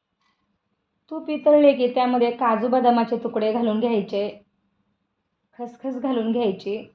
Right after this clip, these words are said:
आणि मंद गॅसवर खमंग असं परतून घ्यायचं आहे. मी तुकडे करून घेतलेले आहेत.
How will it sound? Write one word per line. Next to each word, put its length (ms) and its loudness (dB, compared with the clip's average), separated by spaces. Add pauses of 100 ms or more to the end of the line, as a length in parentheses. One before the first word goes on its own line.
आणि 160 -10
मंद 360 2
गॅसवर 600 4 (540)
खमंग 440 2
असं 260 2
परतून 440 0
घ्यायचं 360 2
आहे. 340 -2 (2000)
मी 100 -8
तुकडे 360 0
करून 320 2
घेतलेले 360 4
आहेत. 380 2